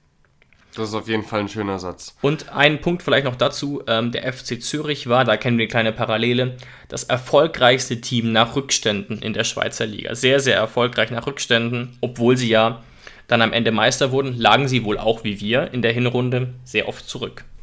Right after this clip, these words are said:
Speaker 1: Er hat ja auch den schönen Satz gesagt, „Wenn du eine Mannschaft mit Herz und Mentalität hast, dann verzeihen die Fans auch Niederlagen.“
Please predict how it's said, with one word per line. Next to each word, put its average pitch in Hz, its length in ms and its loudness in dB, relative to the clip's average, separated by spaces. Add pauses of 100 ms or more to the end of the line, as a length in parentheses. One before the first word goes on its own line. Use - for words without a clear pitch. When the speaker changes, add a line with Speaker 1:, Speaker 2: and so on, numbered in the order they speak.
(640)
Speaker 1:
Er 123 140 4
hat 131 160 6
ja 139 60 6
auch 131 120 6
den 131 160 0
schönen 123 320 4
Satz 120 300 2
gesagt, 113 520 2 (680)
„Wenn 143 240 2
du 151 200 6
eine 135 140 2
Mannschaft 151 520 2
mit 143 180 0
Herz 143 260 4
und 135 140 -4
Mentalität 127 920 0
hast, - 520 0 (320)
dann 117 160 0
verzeihen 127 580 2
die 120 100 -2
Fans 110 400 -2
auch 104 160 -6
Niederlagen.“ 95 600 -2